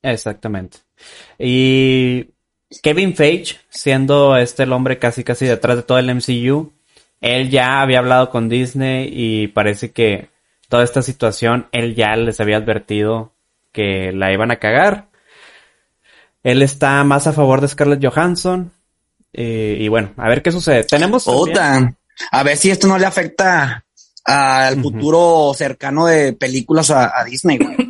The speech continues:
Speaker 1: Sí, sí, sí.
Speaker 2: Bueno, a Marvel.
Speaker 1: A
Speaker 2: Pero
Speaker 1: Marvel,
Speaker 2: bueno,
Speaker 1: a Marvel.
Speaker 2: al final, al final del día es Disney, ¿verdad? Pero a Disney le vale verga. O sea, si Marvel ya se quiere salir, compra D C y sigue siendo lo mismo. Entonces, o sea,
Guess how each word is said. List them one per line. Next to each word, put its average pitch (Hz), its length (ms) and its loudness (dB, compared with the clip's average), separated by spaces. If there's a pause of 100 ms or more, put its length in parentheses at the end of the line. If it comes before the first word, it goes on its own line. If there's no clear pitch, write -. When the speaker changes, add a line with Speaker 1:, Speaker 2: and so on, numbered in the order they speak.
Speaker 1:
Sí, 123 300 2
sí, 110 80 -10
sí. 98 280 -12 (220)
Speaker 2:
Bueno, 226 220 2
a 180 80 2
Marvel. 185 500 -4
Speaker 1:
A - 60 -4
Speaker 2:
Pero 135 80 0
Speaker 1:
Marvel, 143 240 2
Speaker 2:
bueno, 113 100 2
Speaker 1:
a - 40 -2
Marvel. 113 180 2
Speaker 2:
al - 20 -4
final, 170 380 2
al 165 160 0
final 170 240 2
del 202 100 2
día 202 160 6
es 190 60 0
Disney, 185 300 0
¿verdad? 156 220 0
Pero 160 120 2
a 151 40 2
Disney 170 280 2
le 160 60 4
vale 156 140 2
verga. 156 320 0 (220)
O - 100 -2
sea, 143 380 2
si - 160 -2
Marvel 180 340 2
ya 180 200 2
se 185 100 -10
quiere 190 140 -4
salir, 185 340 0
compra 156 280 0
D 170 120 2
C 170 220 2
y 165 160 0
sigue 151 180 -2
siendo 156 160 2
lo 139 80 4
mismo. 120 260 4
Entonces, 127 600 0 (960)
o 127 100 0
sea, 123 420 0